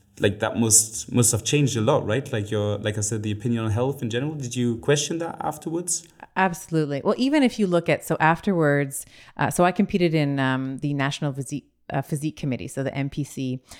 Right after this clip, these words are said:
Speaker 2: Um, and afterwards, you get, uh, a copy of the judges' scorecards of you.
Speaker 1: Mm-hmm.
Speaker 2: So, you know, which is,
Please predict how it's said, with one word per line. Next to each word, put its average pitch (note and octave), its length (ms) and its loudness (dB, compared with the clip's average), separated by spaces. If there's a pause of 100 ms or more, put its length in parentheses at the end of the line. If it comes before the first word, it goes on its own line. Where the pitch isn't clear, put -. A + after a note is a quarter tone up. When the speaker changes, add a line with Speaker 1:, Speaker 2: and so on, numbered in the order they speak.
(320)
Speaker 2:
Um, C3+ 300 2
and E3 140 2
afterwards, F#3+ 540 4
you E3+ 80 0
get, D#3 420 4
uh, D3 240 2
a D#3 60 -4
copy E3+ 500 0
of C3+ 160 0
the D3+ 80 -4
judges' C3+ 480 0
scorecards - 800 0
of - 160 -10
you. G#2+ 100 -4
Speaker 1:
Mm-hmm. G2 180 -2 (300)
Speaker 2:
So, D3 600 4
you G3 100 0
know, G#3 100 8
which D#3+ 220 2
is, D3+ 260 -4